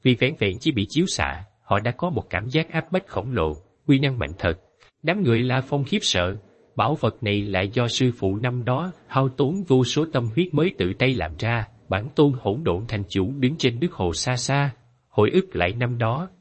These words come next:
sơn mạch này, mặt đất, nước hồ, nhà gỗ vân vân. Trên thực tế là do ba nghìn sáu trăm hai mươi không bộ phận cấu thành. Mỗi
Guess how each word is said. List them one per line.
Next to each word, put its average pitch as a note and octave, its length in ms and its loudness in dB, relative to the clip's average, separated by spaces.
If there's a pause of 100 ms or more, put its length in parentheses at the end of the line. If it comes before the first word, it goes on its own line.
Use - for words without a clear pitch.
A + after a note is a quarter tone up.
(120)
sơn D3 340 2
mạch - 220 -2
này, F2+ 280 0 (160)
mặt G2 240 -4
đất, F3 140 4 (280)
nước F#3 200 4
hồ, F2+ 420 2 (200)
nhà F2+ 260 0
gỗ F2 240 0 (100)
vân A2 140 4
vân. A#2 240 4 (380)
Trên C#3 180 4
thực A2 240 -2
tế D#3+ 340 0
là A2+ 160 -2
do B2 160 0
ba B2+ 220 -2
nghìn F#2 300 -2
sáu C#3 300 0
trăm B2+ 160 -2
hai A#2+ 160 -2
mươi A2+ 300 2
không B2+ 200 -4
bộ F#2 180 2
phận E2+ 180 -2
cấu D#3 260 -2
thành. F2 280 -6 (540)
Mỗi B2 200 2